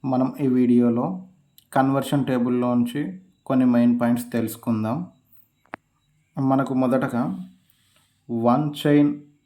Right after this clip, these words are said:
equal to hundred links. మనకు వన్ చైన్ వచ్చేసి ఇరవై మీటర్స్ ఉంటుందని చెప్పేసి ఇంతకుముందు వీడియోలో తెలుసుకున్నాం కదా.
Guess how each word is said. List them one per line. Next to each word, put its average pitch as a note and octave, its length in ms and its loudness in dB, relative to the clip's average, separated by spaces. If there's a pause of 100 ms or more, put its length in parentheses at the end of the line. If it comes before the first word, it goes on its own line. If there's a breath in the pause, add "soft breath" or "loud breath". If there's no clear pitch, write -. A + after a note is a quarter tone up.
(540)
equal B2 360 -2 (100)
to D#3 80 -6 (920)
hundred C3 440 2
links. G#2 260 -6 (1300)
మనకు C3+ 280 0
వన్ C3 380 2
చైన్ D#3 260 0
వచ్చేసి C3 440 -6 (640)
ఇరవై C#3 260 0
మీటర్స్ C3 480 0
ఉంటుందని B2+ 560 0
చెప్పేసి A#2+ 400 -6 (220)
ఇంతకుముందు B2+ 540 -2
వీడియోలో A#2+ 280 0
తెలుసుకున్నాం A#2 580 -4
కదా. A2+ 220 -8